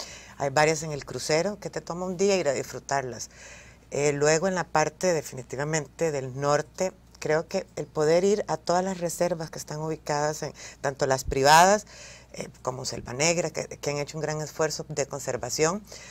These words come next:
como irte también a las nacionales, a las reservas nacionales a caminar por el día. Hay, o sea, Nicaragua tiene setenta y siete reservas. Hay para ir, hay para ir, y es ubicarte obviamente dentro de las ciudades de Jinotega, Matagalpa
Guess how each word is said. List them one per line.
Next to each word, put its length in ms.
como 300
irte 260
también 320
a 60
las 140
nacionales, 720
a 120
las 160
reservas 380
nacionales 540
a 60
caminar 360
por 160
el 100
día. 240
Hay, 220
o 500
sea, 140
Nicaragua 380
tiene 220
setenta 400
y 40
siete 300
reservas. 600
Hay 160
para 280
ir, 140
hay 120
para 300
ir, 180
y 200
es 240
ubicarte 500
obviamente 460
dentro 400
de 100
las 140
ciudades 240
de 100
Jinotega, 540
Matagalpa 720